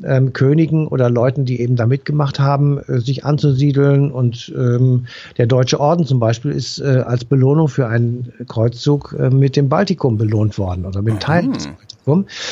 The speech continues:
Speaker 1: Insofern, ähm, gibt's da ganz viele Gründe, so etwas mitzumachen.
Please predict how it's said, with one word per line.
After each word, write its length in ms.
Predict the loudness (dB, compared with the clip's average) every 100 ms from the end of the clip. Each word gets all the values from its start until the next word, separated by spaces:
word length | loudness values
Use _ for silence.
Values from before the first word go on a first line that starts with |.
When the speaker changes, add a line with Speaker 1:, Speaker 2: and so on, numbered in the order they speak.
| -8 -2
Speaker 1:
Insofern, 540 | 2 2 2 2 0 -4
ähm, 520 | -6 -2 -2 -4 -8 -18 -20 -20 -20 -20 -18 -18 -16 -4
gibt's 240 | -4 0
da 100 | -2
ganz 240 | 0 -4
viele 240 | -4 -2 -2
Gründe, 420 | 2 2 4 2
so 140 | 0
etwas 300 | -2 0 -2
mitzumachen. 880 | 0 -2 0 0 0 0 0 0 -2